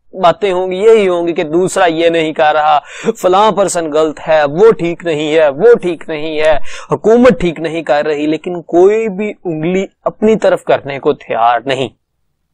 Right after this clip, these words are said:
और जब तक हम अपनी तरफ उंगली करेंगे, नहीं करेंगे, तब तक हमें पता नहीं चलेगा कि हम गलत हैं, और जब तक हमें पता नहीं चलेगा कि हम गलत हैं, तब तक हम खुद को ठीक नहीं कर सकेंगे।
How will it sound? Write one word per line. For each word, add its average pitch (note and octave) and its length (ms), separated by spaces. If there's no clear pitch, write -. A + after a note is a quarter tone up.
और D#3 100
जब E3+ 220
तक A3+ 320
हम D#3 300
अपनी F3 320
तरफ F#3 400
उंगली D3+ 300
करेंगे, C#3+ 440
नहीं D3 300
करेंगे, D#3 500
तब C3+ 240
तक C#3 180
हमें B2+ 360
पता - 300
नहीं G3 220
चलेगा D#3+ 340
कि D3+ 120
हम B2+ 280
गलत E3 360
हैं, F#3 180
और D#3 120
जब D3+ 200
तक E3 160
हमें C#3+ 200
पता A3 280
नहीं A3 220
चलेगा D#3 320
कि C#3 120
हम C3 300
गलत F3 380
हैं, F#3+ 140
तब D3 200
तक C#3+ 140
हम C3 160
खुद C3+ 200
को C3+ 140
ठीक E3+ 260
नहीं G3 220
कर E3 160
सकेंगे। D3+ 380